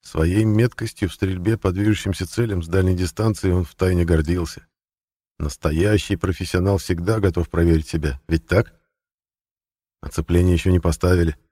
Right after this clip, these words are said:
но гражданские вряд ли что поймут, если вообще заметят. Да и бежать им некуда. Слева горы, справа такие, как он. Снайпер ухмыльнулся и, коснувшись крохотного дисплея винтовки,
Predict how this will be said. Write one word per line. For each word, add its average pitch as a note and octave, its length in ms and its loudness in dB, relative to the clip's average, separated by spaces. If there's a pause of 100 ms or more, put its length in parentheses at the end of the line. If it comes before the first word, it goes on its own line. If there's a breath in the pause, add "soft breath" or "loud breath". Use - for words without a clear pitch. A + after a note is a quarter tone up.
(280)
но F#2+ 120 2
гражданские F#2+ 680 2
вряд A2 280 0
ли F2 60 -4
что E2 160 -4
поймут, D#2 400 -2 (260)
если - 200 -2
вообще G2 260 2
заметят. F2+ 440 0 (840)
Да G2 140 4
и - 20 6
бежать G2 360 6
им A2 80 6
некуда. G2+ 360 2 (280)
Слева A2+ 360 0
горы, G2+ 420 4
справа G#2 360 4
такие, F2 280 0
как F2 220 -2
он. F#2+ 220 0 (1160)
Снайпер E2 440 0
ухмыльнулся F#2+ 640 2
и, F#2 60 0
коснувшись F#2+ 540 -4
крохотного F#2+ 520 -2
дисплея G2+ 400 -2
винтовки, G2 560 -2